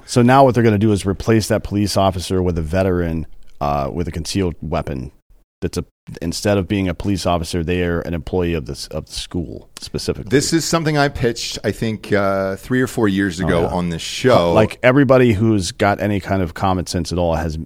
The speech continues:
Speaker 1: made this suggestion at some point, right? I mean, it started out in the early to mid two thousands. It was like, well, we got a lot of people getting out of the military. Uh,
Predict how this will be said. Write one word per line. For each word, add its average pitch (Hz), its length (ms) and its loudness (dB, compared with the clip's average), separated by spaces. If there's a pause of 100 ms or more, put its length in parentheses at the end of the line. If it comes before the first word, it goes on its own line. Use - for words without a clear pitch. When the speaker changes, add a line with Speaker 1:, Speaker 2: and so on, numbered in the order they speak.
(200)
Speaker 1:
made 90 320 -2
this 85 140 -4
suggestion 82 600 -4
at 69 140 -10
some 76 180 -6
point, 71 340 -8 (540)
right? 80 320 -2
I - 40 0
mean, 107 120 2
it 107 160 0
started 135 340 4
out 120 260 6
in 104 100 -2
the 98 100 0
early 95 480 4 (640)
to - 120 4
mid 104 300 4
two 101 220 4
thousands. 95 640 2
It - 20 -4
was 87 140 -4
like, 87 240 -2
well, 98 120 2
we 98 60 2
got 104 140 2
a - 20 2
lot 95 160 2
of 87 60 -6
people 92 200 -2
getting 90 220 -2
out 92 100 0
of 80 40 -6
the 76 120 -6
military. 78 600 -2 (480)
Uh, 65 400 -4